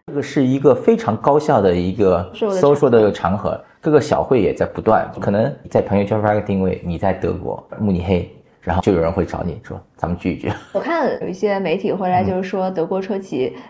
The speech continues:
Speaker 2: 给他们感受最多的就是 “China Speed”，就中国速度，是这样吗？
Speaker 1: 嗯。
Speaker 2: 他们对于中国这些车企的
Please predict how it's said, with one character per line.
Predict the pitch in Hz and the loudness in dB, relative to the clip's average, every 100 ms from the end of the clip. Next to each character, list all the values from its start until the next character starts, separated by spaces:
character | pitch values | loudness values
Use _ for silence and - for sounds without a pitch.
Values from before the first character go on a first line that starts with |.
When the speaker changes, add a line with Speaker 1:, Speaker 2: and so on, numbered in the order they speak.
| - | -8
Speaker 2:
给 | 156 | -4
他 | |
们 | 185 | -2
感 | 208 | -4
受 | 190 | -2
最 | 208 | 0
多 | 247 240 240 | 2 4 4
的 | 220 | 2
就 | 180 | 0
是 | 180 - 165 113 | -4 0 0 0
“China | - 220 220 | -4 -2 -2
Speed”， | 233 226 247 220 - _ | -4 -4 -4 -4 -10 _
就 | 175 | -6
中 | 180 220 | -2 -2
国 | - | -2
速 | 196 240 | -4 -6
度， | - 220 - - - | -4 -4 -6 -14 -12
是 | 190 | -6
这 | 185 | -4
样 | 143 | -4
吗？ | - - | -6 2
Speaker 1:
嗯。 | 135 | 4
Speaker 2:
他 | |
们 | 285 254 | 4 4
对 | 226 | 2
于 | 180 | 2
中 | 190 202 | -2 -2
国 | 196 160 | 0 0
这 | 185 | -2
些 | 185 170 | -2 -2
车 | - 185 | -2 -6
企 | 185 - | -8 -10
的 | - 67 | -8 -8